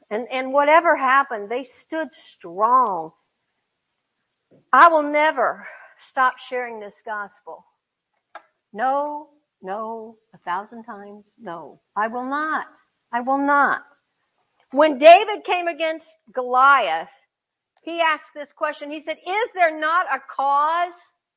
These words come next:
And I'm telling you today, there's a cause. If there's ever been a cause, there's a cause today. David said, "Who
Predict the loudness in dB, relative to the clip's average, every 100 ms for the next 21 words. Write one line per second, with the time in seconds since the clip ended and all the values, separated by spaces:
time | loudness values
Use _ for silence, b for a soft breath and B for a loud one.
0 | _ _ _ _ _ -4 0 0 0 -2
1 | -4 -4 -6 -12 -14 -14 -4 0 0 -2
2 | -10 _ _ _ _ 2 2 0 -8 -12
3 | -10 -6 -4 -6 -8 -18 _ _ -12 -10
4 | -6 -8 -8 -6 -6 -4 -6 -8 -10 -10
5 | -12 -16 -16 -10 -8 -6 -8 -10 _ _
6 | _ _ _ _ _ _ _ _ _ -2
7 | -2 -6 -14 -12 -10 -8 -12 -16 _ _
8 | _ _ _ _ _ -14 -8 -8 -8 -12
9 | -18 _ _ _ _ _ _ _ _ _
10 | _ _ _ 0 0 0 -6 -6 -4 -4
11 | -4